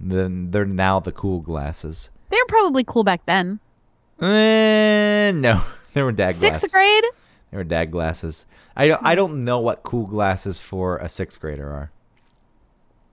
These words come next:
Speaker 1: But
Speaker 2: Especially back then.
Speaker 1: but then I got into the plastic frames, and then everyone got into the plastic frames. But I, no one knew that I was into them first because I was wearing contacts,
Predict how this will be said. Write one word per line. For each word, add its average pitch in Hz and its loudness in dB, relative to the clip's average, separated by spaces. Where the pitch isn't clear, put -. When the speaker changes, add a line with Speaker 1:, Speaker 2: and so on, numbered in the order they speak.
Speaker 1:
But 107 0
Speaker 2:
Especially 262 -4
back 170 -8
then. 185 -8
Speaker 1:
but 123 -4
then 151 -2
I 147 0
got 139 2
into 139 -2
the 123 -6
plastic 143 0
frames, 98 -2
and 101 0
then 107 2
everyone 101 -4
got 85 -4
into 80 -6
the 78 -8
plastic 78 -8
frames. 80 -8
But 98 -2
I, 107 2
no 104 0
one 110 0
knew 117 4
that 98 0
I 101 2
was 104 -2
into 98 -6
them 95 -4
first 117 2
because 110 0
I 107 4
was 98 -2
wearing 101 0
contacts, 135 0